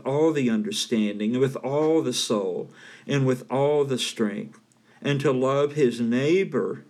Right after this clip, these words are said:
as himself is more than all whole burnt offerings and sacrifices."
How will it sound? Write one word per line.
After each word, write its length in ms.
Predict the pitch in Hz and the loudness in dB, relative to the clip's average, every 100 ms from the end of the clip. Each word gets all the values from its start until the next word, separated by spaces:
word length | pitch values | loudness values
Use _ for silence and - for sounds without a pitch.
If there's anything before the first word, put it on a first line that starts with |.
| - | -4
as 260 | 123 120 | 0 2
himself 720 | 123 110 - 214 175 120 117 - - - - _ | 0 0 6 6 6 2 -2 -4 -14 -20 -20 _
is 240 | 143 139 139 | -2 0 0
more 560 | 139 151 160 160 160 | 2 6 6 6 4
than 320 | 143 131 107 - | 2 0 -2 -2
all 600 | 151 180 175 160 127 110 | 0 2 2 2 2 0
whole 560 | - 147 147 151 147 | -2 2 4 4 2
burnt 380 | 139 139 135 110 | 0 0 0 -4
offerings 800 | 127 123 120 - 110 104 107 - - _ _ _ _ | -2 -2 -2 -2 -2 0 -4 -8 -12 _ _ _ _
and 200 | 120 117 | 0 0
sacrifices." 1200 | 107 120 113 110 107 107 101 95 - - 135 - | 2 0 0 -2 -4 -2 -4 -4 -6 -6 -10 -14